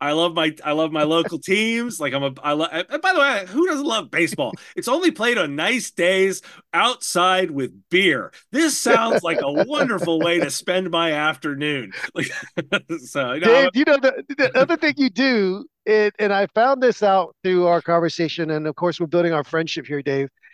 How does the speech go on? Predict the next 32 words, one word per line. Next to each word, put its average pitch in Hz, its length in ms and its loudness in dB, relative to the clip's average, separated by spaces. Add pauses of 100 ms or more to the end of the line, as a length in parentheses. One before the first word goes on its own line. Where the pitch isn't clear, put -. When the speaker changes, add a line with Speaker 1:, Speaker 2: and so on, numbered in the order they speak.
(440)
Speaker 2:
You're 320 160 0
not 359 200 4
even 247 320 2 (260)
from 285 260 4
the 254 120 2
state 233 220 4
of 220 100 2
Texas, 147 500 0 (160)
and 202 200 2
yet 254 300 4
you 247 180 -2
love 233 220 6
smoking 196 680 0
meat. 170 380 -2 (880)
Can 233 160 4
you 247 100 4
tell 311 340 6
us - 220 2
wh-, 208 180 -2
how 262 260 6
you 247 180 0
got 240 260 6
into 247 160 2
this 220 180 4
hobby? 214 720 4 (460)
Which 180 500 0
meat 262 280 2
is 226 240 0
your 202 160 4
favorite 233 400 4
to 220 80 -4
smoke? 214 480 2